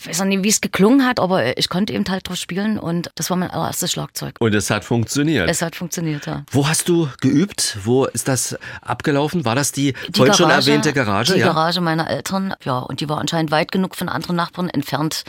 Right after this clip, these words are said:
Speaker 1: dass es kein Theater gegeben hat.
Speaker 2: Denn so leise war das Ganze nicht, ne?
Speaker 1: Nee.
Speaker 2: Also Ärger mit Nachbarn gab's nicht?
Speaker 1: Nee.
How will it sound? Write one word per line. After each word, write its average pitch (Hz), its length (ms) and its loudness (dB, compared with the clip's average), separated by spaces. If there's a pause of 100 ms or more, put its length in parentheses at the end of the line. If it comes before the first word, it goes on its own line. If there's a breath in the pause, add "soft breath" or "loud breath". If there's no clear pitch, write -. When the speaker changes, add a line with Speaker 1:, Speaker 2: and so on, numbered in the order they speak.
(360 loud breath)
Speaker 1:
dass 147 140 -2
es - 80 -2
kein 151 200 0
Theater 165 380 -2
gegeben 185 400 -2
hat. - 180 -8
Speaker 2:
Denn 104 140 0
so 98 100 0
leise 101 320 0
war 117 120 2
das 135 180 0
Ganze 123 300 0
nicht, 156 280 0
ne? 87 140 2
Speaker 1:
Nee. 165 280 2 (200)
Speaker 2:
Also 104 180 0
Ärger 127 240 2
mit 120 160 2
Nachbarn 101 320 -2
gab's 76 240 -6
nicht? - 240 -8
Speaker 1:
Nee. 175 240 0